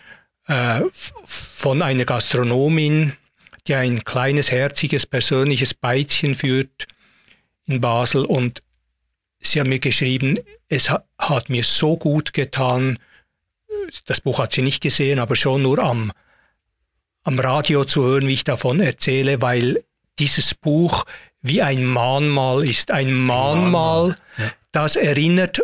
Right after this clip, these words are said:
Speaker 1: was war und was
Speaker 2: Mhm.
Speaker 1: gewisse Leute für einen Preis bezahlt haben in dieser Zeit.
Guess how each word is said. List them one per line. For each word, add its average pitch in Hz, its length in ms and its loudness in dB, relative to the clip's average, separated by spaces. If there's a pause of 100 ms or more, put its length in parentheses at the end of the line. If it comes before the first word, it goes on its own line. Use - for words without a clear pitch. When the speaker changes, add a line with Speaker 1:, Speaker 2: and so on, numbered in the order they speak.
(100)
Speaker 1:
was 127 380 0
war 123 360 2 (260)
und 170 160 0
was 143 160 0
Speaker 2:
Mhm. - 40 -2
Speaker 1:
gewisse 143 360 0
Leute 139 380 0
für 147 200 0
einen 120 260 -2
Preis 135 380 0
bezahlt 170 580 -2
haben 165 520 0
in 165 120 2
dieser 160 300 0
Zeit. 156 420 0